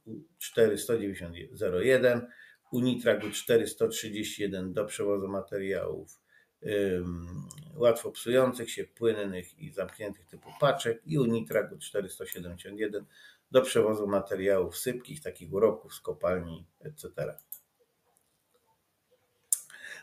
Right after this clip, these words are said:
Mamy w tej chwili osiem, już mogę powiedzieć, nie siedem typów pojazdów, bo ten najnowszy nasz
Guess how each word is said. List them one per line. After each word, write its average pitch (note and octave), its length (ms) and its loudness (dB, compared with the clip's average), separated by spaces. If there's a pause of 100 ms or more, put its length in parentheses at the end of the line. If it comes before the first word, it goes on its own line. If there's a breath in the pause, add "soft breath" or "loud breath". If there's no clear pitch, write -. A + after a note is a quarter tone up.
Mamy D3+ 200 12
w D3+ 80 10
tej D3 140 8
chwili C#3 400 0
osiem, A2 440 8
już G2+ 140 -2
mogę A#2 260 2
powiedzieć, G#2+ 460 0
nie A#2 120 0
siedem G2+ 320 2
typów G2+ 320 -2
pojazdów, B2 560 6
bo A2+ 100 6
ten A2 420 0
najnowszy A#2 520 4
nasz G2+ 240 -2